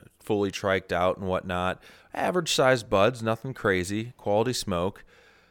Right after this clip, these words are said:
Under the Spectrum King, the flowers are probably, I'd say, fifteen to twenty percent smaller than what I did under the Hortilux light.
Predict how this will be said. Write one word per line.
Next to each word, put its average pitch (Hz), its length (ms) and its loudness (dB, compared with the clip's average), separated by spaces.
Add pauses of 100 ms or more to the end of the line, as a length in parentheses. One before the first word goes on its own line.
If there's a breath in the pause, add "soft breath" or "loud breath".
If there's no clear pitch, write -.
(220 soft breath)
Under 160 280 0
the 107 320 4
Spectrum 123 540 0
King, 92 460 -6
the 101 80 -10
flowers 110 460 -2
are 98 60 -8
probably, 123 1500 0
I'd 165 100 -4
say, 113 260 -2
fifteen 110 760 -4
to 101 80 -4
twenty 104 340 -4
percent 113 460 -4
smaller 95 760 0 (380 soft breath)
than 95 120 -2
what 98 140 2
I 95 60 2
did 98 200 2
under 95 180 0
the 87 100 -2
Hortilux 120 540 0
light. 73 300 -4